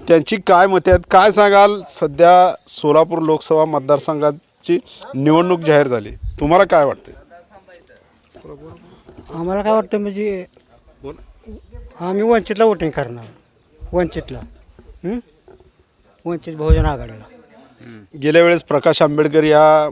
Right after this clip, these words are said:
Speaker 1: मतदारसंघातून उभा राहिले होते, जवळपास त्यांना एक लाख सत्तर हजाराचं मतदान मिळालं होतं. यावेळेस कोण उभं राहील?
Speaker 2: ती काय निश्चित झालं नाही अजून.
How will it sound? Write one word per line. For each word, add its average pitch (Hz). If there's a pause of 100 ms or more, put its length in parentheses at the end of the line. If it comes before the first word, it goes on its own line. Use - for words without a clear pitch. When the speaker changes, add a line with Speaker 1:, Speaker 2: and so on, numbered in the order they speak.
(260)
Speaker 1:
मतदारसंघातून 139
उभा 135
राहिले 139
होते, 139
जवळपास 175
त्यांना 175
एक 170
लाख 175
सत्तर -
हजाराचं 156
मतदान 143
मिळालं 139
होतं. 117 (360)
यावेळेस 185
कोण 180
उभं 139
राहील? - (960)
Speaker 2:
ती 220
काय 240
निश्चित 202
झालं 165
नाही 127
अजून. 110